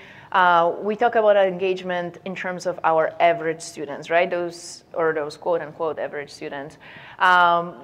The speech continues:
so, but then once we start talking about any of the students that are maybe a little bit different than the quote unquote average, or outside, or on the margins, or however you want to phrase that, um,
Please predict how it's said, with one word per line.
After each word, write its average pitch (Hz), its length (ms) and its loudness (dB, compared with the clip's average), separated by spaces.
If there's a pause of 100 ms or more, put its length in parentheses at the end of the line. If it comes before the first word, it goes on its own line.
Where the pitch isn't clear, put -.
(120)
so, 214 480 -2 (680)
but 220 160 2
then 233 180 0
once 247 240 2
we 269 80 -8
start 233 220 -4
talking 233 300 -4
about 202 280 2
any 240 200 -6
of 240 100 -6
the 233 100 -6
students 202 400 -6
that 196 140 -4
are 180 140 0
maybe 185 300 -4
a 180 40 -2
little 185 200 -2
bit 247 140 -8
different 165 440 -6
than 165 280 -4
the 160 220 -6
quote 156 280 -2
unquote 156 340 -6
average, 156 520 -4 (260)
or 175 140 4
outside, 196 720 4
or 185 160 6
on 208 160 4
the 226 80 -2
margins, 196 580 0
or 175 100 -2
however 202 320 2
you 202 140 -2
want 190 180 -4
to 175 80 -10
phrase 240 320 -2
that, 170 340 4 (320)
um, 185 440 2